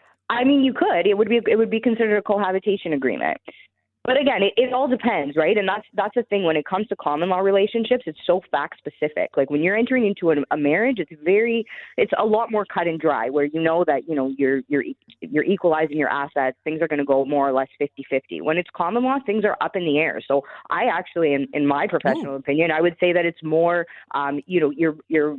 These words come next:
Speaker 1: you should actually go talk to a lawyer, um, if you're in a, entering into a common law relationship more than you need to when you're entering into a marriage.
Speaker 2: Wow. And that's funny 'cause most people don't enter into, uh, a marriage because,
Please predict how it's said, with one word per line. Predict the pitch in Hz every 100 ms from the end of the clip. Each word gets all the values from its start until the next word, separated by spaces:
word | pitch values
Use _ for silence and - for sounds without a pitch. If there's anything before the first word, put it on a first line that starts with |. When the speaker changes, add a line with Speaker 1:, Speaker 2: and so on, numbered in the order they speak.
| -
Speaker 1:
you | 160 208
should | 202
actually | 165 156 165
go | 147
talk | 156 147
to | -
a | 139
lawyer, | 143 139 135 131 -
um, | 135 127 117 120 - -
if | 160
you're | 156
in | 151
a, | 139 _
entering | 151 147 147
into | 139
a | 135
common | - 180 185
law | 143
relationship | 143 147 139 151 160 170
more | 170 175
than | 160
you | 160
need | 151 151
to | -
when | 156 147
you're | 147
entering | 147 160 156
into | 151 -
a | 151
marriage. | 143 185 - - - - - - _
Speaker 2:
Wow. | 196 294 370
And | 208 233
that's | 247
funny | - 330 381
'cause | 214 190
most | 208 240 -
people | 262 240
don't | 233 214 262
enter | 226 175 190
into, | 180 160 180 170 156
uh, | 165 165
a | 175
marriage | 175 214 220 180 175
because, | 214 220 202 196